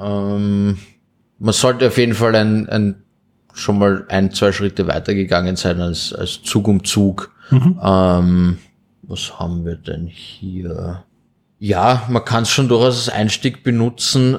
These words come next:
Speaker 1: nachdem man halt vielleicht sowas gespielt hat wie Agricola oder, oder Caverna oder etwas in der
Speaker 2: Mhm.
Speaker 1: Richtung. Ah, das geht dann, glaub ich, ganz gut.
Speaker 2: Wie lange muss ich rechnen für, für eine Runde,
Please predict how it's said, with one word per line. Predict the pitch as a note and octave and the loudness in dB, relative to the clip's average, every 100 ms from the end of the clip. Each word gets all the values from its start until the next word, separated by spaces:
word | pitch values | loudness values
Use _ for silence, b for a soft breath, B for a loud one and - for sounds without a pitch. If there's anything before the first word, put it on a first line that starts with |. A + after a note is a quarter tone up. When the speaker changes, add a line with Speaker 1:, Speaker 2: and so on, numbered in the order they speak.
| A#2+ | -2
Speaker 1:
nachdem | A2+ G#2+ - A2 | -4 -4 -2 0
man | G#2+ A2 | 0 0
halt | A2 G2+ G2+ G2+ - - G#2 | 2 4 4 2 -2 -16 -12
vielleicht | - G#2+ F#2+ | -4 -2 0
sowas | A2+ G2 | -2 -4
gespielt | - A2+ | -4 -2
hat | G2+ G2 | 0 2
wie | G#2 | 0
Agricola | - G2 - A2+ F#2 F#2 | 0 -6 -2 0 2 2
oder, | F#2+ F2+ F2+ | 0 0 0
oder | F2 F#2 | -2 -6
Caverna | - G2+ F#2 E2+ F#2 F#2+ F#2+ | -4 -4 -4 -2 -2 0 0
oder | F2+ | 2
etwas | E2+ - F#2+ G2 | -2 -2 -4 -2
in | |
der | E2 E2 | -2 -2
Speaker 2:
Mhm. | |
Speaker 1:
Richtung. | F#2 A#2+ G#3 F#2+ F2+ - _ _ _ _ _ - - | 2 2 2 0 0 -4 _ _ _ _ _ -18 -8
Ah, | E2 E2 - _ _ | -8 -8 -12 _ _
das | E2 - | -10 -6
geht | F2 D#2+ | -6 -4
dann, | F2+ | -4
glaub | E2+ E2+ | -4 -8
ich, | E2+ - | -10 -6
ganz | F2 - | -6 -6
gut. | - F#2 - b b b b _ _ E3+ | -8 -10 -10 b b b b _ _ 0
Speaker 2:
Wie | C#3+ | 2
lange | D3 | 4
muss | E3+ D#3 | 2 0
ich | C#3 | -2
rechnen | D#3 F#3 E3 | -2 0 -2
für, | - D3 B2+ | 0 -4 -4
für | - D3+ | -6 -4
eine | C3 C#3+ | -2 -2
Runde, | B2+ D3+ F3+ A3 | 0 0 0 -2